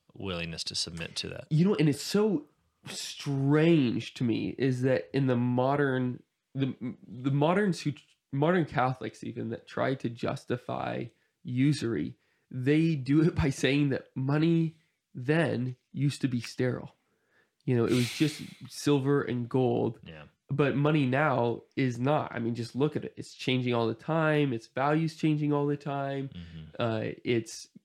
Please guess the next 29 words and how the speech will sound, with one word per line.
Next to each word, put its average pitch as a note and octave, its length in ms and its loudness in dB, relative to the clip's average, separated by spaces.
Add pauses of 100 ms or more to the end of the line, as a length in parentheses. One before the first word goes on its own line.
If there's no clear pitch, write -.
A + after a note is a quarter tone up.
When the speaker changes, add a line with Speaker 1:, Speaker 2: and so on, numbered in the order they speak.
(160)
Speaker 2:
you B2 300 -2
know, A2+ 160 2
the - 200 -4
interest D#3 380 0
rates C#3+ 360 0
that A#2+ 120 0
are A#2 120 0 (120)
fluctuating, C#3 720 -2
all C#3 180 0
this C3+ 220 -2
stuff. A#2+ 300 -4 (420)
And C3 180 0
therefore, C3+ 640 2 (320)
because D#3 960 0 (240)
it's - 220 -10
no C3 220 4
longer D3+ 320 0
sterile, A#2+ 680 -2 (840)
we A#2+ 720 0 (180)
are A#2+ 160 2
allowed A2+ 460 0 (140)
to - 100 -14
charge A2+ 680 -6 (560)
for A#2 100 -2
the A2+ 120 0
use A2 280 -4
of G#2+ 100 -6
our E2 100 -4
money. A1 360 -8